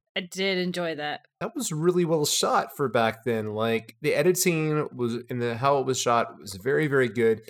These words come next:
Speaker 2: Usually, at least in my experience of watching eighties television growing up, when you would have a fight like that where it's the same person fighting themselves, you could see, like, the hairpiece on the stuntman
Speaker 1: Mm-hmm.
Speaker 2: that is fighting the actor. This time it looked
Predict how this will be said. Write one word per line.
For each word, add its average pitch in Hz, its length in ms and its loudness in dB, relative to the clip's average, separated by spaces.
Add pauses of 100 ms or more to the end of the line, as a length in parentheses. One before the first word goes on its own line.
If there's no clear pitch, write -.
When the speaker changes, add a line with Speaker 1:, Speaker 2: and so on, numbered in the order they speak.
(200)
Speaker 2:
Usually, 147 500 2
at 123 40 6
least 117 260 2
in 117 160 -6
my 123 260 2
experience 117 680 -2
of 107 220 -6
watching 110 440 -2
eighties 110 400 -6
television 135 460 -2
growing 104 340 -4
up, 104 220 -6 (160)
when 143 160 -2
you 143 80 2
would 139 80 4
have 139 240 4
a 123 80 4
fight 123 400 0
like 98 260 -4
that 104 280 -2
where 107 140 0
it's - 220 -4
the 120 140 -8
same 165 320 -2
person 170 420 0
fighting 147 280 0
themselves, 110 580 -2
you 127 140 -6
could 110 260 -4
see, 139 460 2
like, 117 220 0
the 104 100 -2
hairpiece 123 800 0 (140)
on 117 140 -4
the 107 60 -4
stuntman 180 340 4 (220)
Speaker 1:
Mm-hmm. 113 80 -2
Speaker 2:
that 113 120 0
is 107 140 -2
fighting 120 480 2
the 113 80 -2
actor. 120 420 -2 (100)
This 185 180 2
time 285 200 2
it 160 100 2
looked 170 200 -2